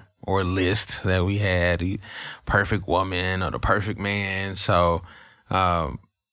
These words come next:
man, did you, did you ever have a preferences or a list?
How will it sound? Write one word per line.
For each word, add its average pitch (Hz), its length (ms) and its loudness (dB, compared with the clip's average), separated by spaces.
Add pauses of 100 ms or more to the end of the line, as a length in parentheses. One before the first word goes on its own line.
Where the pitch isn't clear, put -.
(160)
man, 98 420 2
did 95 160 -2
you, 104 220 2
did 82 120 -4
you 98 240 -2
ever 95 200 2
have 95 300 0
a 90 320 -2 (460)
preferences 107 640 0
or 85 220 -2
a 80 140 -2
list? 85 720 -2